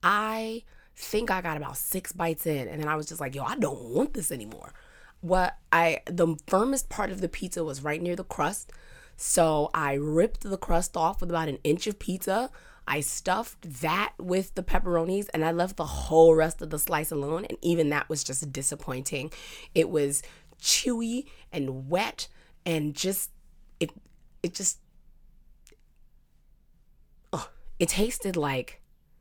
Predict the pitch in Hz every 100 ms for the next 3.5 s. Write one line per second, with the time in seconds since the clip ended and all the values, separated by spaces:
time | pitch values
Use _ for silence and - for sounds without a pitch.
0 | - - - - - - - - - -
1 | _ - - - 170 160 156 143 131 135
2 | - - - - 220 220 214 190 175 -
3 | 147 131 123 147